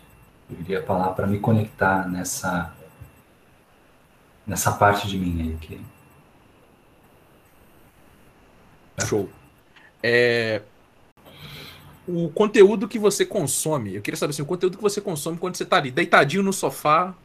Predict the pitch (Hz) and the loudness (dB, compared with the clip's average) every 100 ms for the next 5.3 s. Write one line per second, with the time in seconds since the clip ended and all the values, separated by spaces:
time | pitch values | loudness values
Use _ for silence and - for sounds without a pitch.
0 | _ - 147 110 110 - _ _ _ 220 | _ -14 -12 -12 -14 -20 _ _ _ 2
1 | 202 196 202 202 - 147 127 113 - 196 | 4 6 6 4 2 0 0 -4 -6 -2
2 | 196 190 190 147 120 101 - - - 165 | 0 0 0 0 -2 -8 -12 -10 2 4
3 | 143 165 202 202 196 151 - 175 143 139 | 4 2 4 6 6 2 -4 -6 0 2
4 | 127 135 143 113 110 131 113 117 123 131 | 4 4 4 2 -2 -6 -2 -2 -2 -4
5 | 110 104 | -4 -6